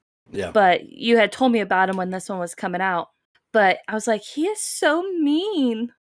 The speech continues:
Speaker 2: to his
Speaker 1: Yeah, he's
Speaker 2: son."
Speaker 1: pretty, pretty cold.
Speaker 2: Boy. And a poor Atreus
Speaker 1: Boy.
Speaker 2: is just trying to get his dad's love.
Speaker 1: Yeah.
Speaker 2: And his dad's essentially like, "You suck."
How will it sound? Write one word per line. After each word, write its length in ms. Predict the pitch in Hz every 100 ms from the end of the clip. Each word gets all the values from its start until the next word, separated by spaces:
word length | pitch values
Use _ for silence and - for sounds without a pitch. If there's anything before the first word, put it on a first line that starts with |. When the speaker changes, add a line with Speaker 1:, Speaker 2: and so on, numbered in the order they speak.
| _ _ _
Speaker 2:
to 140 | 285
his 280 | 262 294 -
Speaker 1:
Yeah, 60 | 165
he's 60 |
Speaker 2:
son." 220 | - 359 -
Speaker 1:
pretty, 280 | 220 175 - _ _ _
pretty 280 | - - 202
cold. 500 | - - 120 113 110 110 _ _ _ _ _ - -
Speaker 2:
Boy. 440 | 175 208 190 160 - _ _ -
And 140 | - 226
a 60 |
poor 300 | 214 - 320
Atreus 560 | 262 - 285 294 285 208
Speaker 1:
Boy. 40 |
Speaker 2:
is 100 | 254
just 320 | 240 233 - -
trying 420 | 262 240 240 233
to 140 | - 240
get 300 | 240 240 -
his 240 | 233 240 202
dad's 380 | 226 226 214
love. 640 | 196 202 254 208 202 233 - _ _ _ _ _
Speaker 1:
Yeah. 220 | 92 101 95 _ _ _ _ _ -
Speaker 2:
And 80 |
his 120 | 214 190
dad's 280 | 220 233
essentially 340 | 214 226 - 202
like, 240 | 185 180 _ _ -
"You 80 | 175
suck." 600 | - - 214 180 170